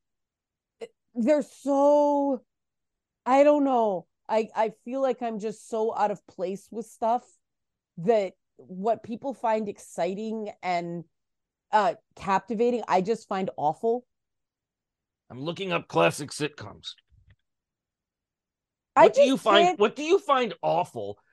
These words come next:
Speaker 2: that other people like?
Speaker 1: Well, like, I, everything's so, y-, you know, like,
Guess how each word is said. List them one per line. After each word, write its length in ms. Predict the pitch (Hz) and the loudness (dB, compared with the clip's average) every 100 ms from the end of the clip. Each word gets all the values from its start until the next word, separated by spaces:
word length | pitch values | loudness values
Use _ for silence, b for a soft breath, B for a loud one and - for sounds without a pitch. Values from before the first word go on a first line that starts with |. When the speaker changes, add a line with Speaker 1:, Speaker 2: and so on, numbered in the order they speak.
| _ | _
Speaker 2:
that 160 | 151 151 | -8 -2
other 220 | 175 180 | -2 -2
people 340 | 139 165 139 | -2 -6 -4
like? 360 | 131 120 - - _ _ _ _ _ _ _ _ _ _ _ _ _ | -4 -4 -8 -20 _ _ _ _ _ _ _ _ _ _ _ _ _
Speaker 1:
Well, 200 | 359 480 494 | 4 8 8
like, 100 | 466 - | 6 0
I, 120 | 359 370 _ _ 320 | -2 -2 _ _ 0
everything's 640 | 339 480 466 440 381 - | 4 4 4 2 0 -4
so, 800 | - - 302 349 359 330 294 233 - _ | -10 2 4 4 2 0 -2 -6 -14 _
y-, 120 | 277 - | -20 -12
you 160 | 254 311 | -8 -4
know, 240 | 269 302 | -2 -2
like, 380 | 320 277 254 | -2 0 0